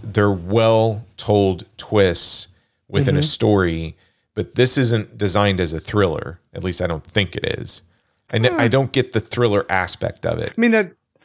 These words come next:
Speaker 2: I think the escape is pretty thrilling. Uh, you, you weren't thrilled at all with the escape stuff, or?
Speaker 1: He chipped through a wall and climbed through sewage.
Speaker 2: Oh, okay. All right.
Speaker 1: <laughs>
Speaker 2: Wow.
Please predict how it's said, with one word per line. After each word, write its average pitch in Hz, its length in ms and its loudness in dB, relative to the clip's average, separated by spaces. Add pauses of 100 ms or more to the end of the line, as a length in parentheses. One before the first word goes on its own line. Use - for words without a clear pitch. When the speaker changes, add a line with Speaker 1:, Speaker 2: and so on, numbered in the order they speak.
(200)
Speaker 2:
I 226 80 2
think 233 220 -2
the 175 100 2
escape 180 420 0
is 143 140 -2
pretty 165 280 -2
thrilling. 175 580 0 (180)
Uh, 139 280 -16 (260)
you, 185 320 2
you 175 140 0
weren't 170 240 0
thrilled 170 360 2
at 165 100 2
all 165 200 4
with 165 140 0
the 156 140 0
escape 147 460 -2
stuff, 208 460 0
or? 135 460 -4 (100)
Speaker 1:
He 117 180 -4
chipped - 440 0
through 113 300 0
a 92 60 4
wall 92 400 4
and 87 240 -4 (120)
climbed 92 400 2
through 90 180 -4
sewage. - 720 -4 (160)
Speaker 2:
Oh, 151 240 4
okay. 123 360 -4 (300)
All 165 100 4
right. 131 400 -2
Speaker 1:
<laughs> - 80 -20
Speaker 2:
Wow. 147 280 -4